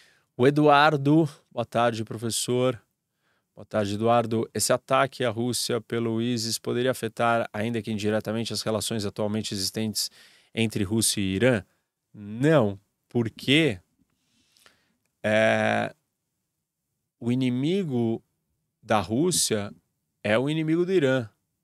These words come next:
O Estado Islâmico, o isis-K, ele fez um ataque no Irã em janeiro e agora um na Rússia. Ou seja, fez os dois se juntarem. Então, mais do que nunca, nós vamos ver a Rússia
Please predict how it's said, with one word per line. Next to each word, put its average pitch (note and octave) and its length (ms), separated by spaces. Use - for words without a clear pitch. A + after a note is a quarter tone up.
O A2 320
Estado C#3+ 320
Islâmico, C#3+ 520
o A#2 60
isis-K, C#3+ 800
ele A#2+ 160
fez D#3+ 340
um D#3 120
ataque C#3 480
no D3+ 300
Irã D#3+ 320
em G3 120
janeiro F#3 440
e C3+ 40
agora D3 300
um G#3 60
na G3 100
Rússia. D#3+ 560
Ou E3 140
seja, C#3+ 260
fez C#3+ 180
os C#3+ 120
dois D#3+ 520
se - 300
juntarem. D#3 560
Então, D3+ 240
mais E3 260
do E3 100
que D#3+ 120
nunca, D3+ 260
nós C#3+ 180
vamos C3+ 240
ver A#2+ 120
a A2+ 100
Rússia C3 720